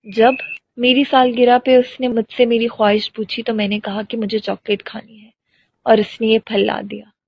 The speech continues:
اس کے اندر کا گودا اس وقت چاکلیٹ جیسا لگا تھا، اب نہیں لگتا۔" "اس نے چاکلیٹ کیوں نہیں دی؟" تالیہ نے سر اٹھا کے اسے دیکھا اور سادگی سے بولی،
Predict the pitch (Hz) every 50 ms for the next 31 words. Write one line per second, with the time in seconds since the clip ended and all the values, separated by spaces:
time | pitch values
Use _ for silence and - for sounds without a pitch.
0 | _ _ _ _ _ - 247 247 - - 269 262 240 233 247 247 240 269 262 247
1 | 208 202 220 202 226 226 226 226 - - 233 - 247 233 - 220 208 208 - -
2 | 220 220 190 196 196 202 - - 214 202 214 208 - 208 208 - - - - 214
3 | - _ _ _ _ - - 233 226 220 220 214 214 214 214 214 - _ - -
4 | 220 208 _ _ _ _ _ _ _ _ _ _ _ _ _ _ _ _ _ _
5 | _ _ _ _ _ _ _ _ _ _ _ _ _ - 240 240 - - 277 285
6 | 277 247 262 - 226 214 - - 277 262 - - 302 277 262 233 208 196 185 180
7 | 185 - _ 208 _ _ _ _ _ _ _ _ _ _ _ _ _ _ _ _
8 | - 220 220 214 220 220 226 226 233 226 - 220 220 214 220 208 - 208 202 190
9 | - 220 202 - 226 220 208 190 196 185 - - 220 214 208 - - 208 196 185
10 | 185 185 208 196 - - 214 202 214 202 208 214